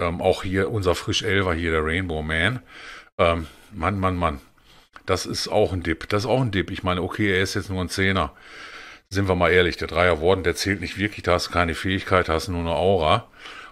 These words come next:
Und, ähm, aber dennoch, das sind Zweier Infernos hier. Und ich kann mich auch dran erinnern, auch der Regenbogenmann hat als Rathaus Zehner Zehner gedreiert. Auch Max Zehner.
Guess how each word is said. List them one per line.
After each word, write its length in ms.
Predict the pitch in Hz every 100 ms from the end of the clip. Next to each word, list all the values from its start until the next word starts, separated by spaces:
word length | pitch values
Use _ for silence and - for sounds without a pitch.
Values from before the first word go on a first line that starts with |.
| -
Und, 440 | 107 90 85 82 -
ähm, 300 | 90 82 87
aber 220 | - 87
dennoch, 280 | 87 92 90
das 200 | - 82
sind 120 | 95
Zweier 320 | - 95 95 95
Infernos 560 | 87 - 92 98 80
hier. 260 | 78 80 104 - - -
Und 120 | 98
ich 100 | 78
kann 140 | 95
mich 140 | 95 95
auch 120 | 95
dran 180 | - 90
erinnern, 380 | 85 87 95 87
auch 200 | 87 -
der 180 | 92
Regenbogenmann 640 | 82 82 82 85 87 85 87
hat 140 | 80
als 240 | 80 82 80
Rathaus 320 | 82 92 -
Zehner 420 | 76 76 101 - - - _
Zehner 320 | - 214 110
gedreiert. 460 | 73 67 71 71 -
Auch 160 | - 80
Max 280 | 95 95 -
Zehner. 440 | 78 73 120 -